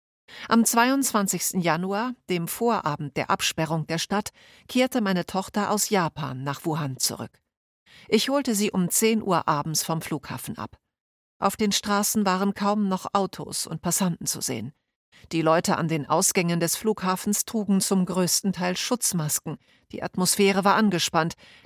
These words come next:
die Menschen wirkten bedrückt. Keine der üblichen lautstarken und von Gelächter begleiteten Begrüßungen waren zu hören.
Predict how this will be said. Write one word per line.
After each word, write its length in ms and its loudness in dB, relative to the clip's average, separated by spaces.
die 60 -10
Menschen 440 0
wirkten 380 0
bedrückt. 680 0
Keine 360 4
der 160 0
üblichen 460 0
lautstarken 720 0
und 160 -2
von 200 2
Gelächter 460 2
begleiteten 580 -2
Begrüßungen 680 0
waren 260 -6
zu 200 -4
hören. 280 -6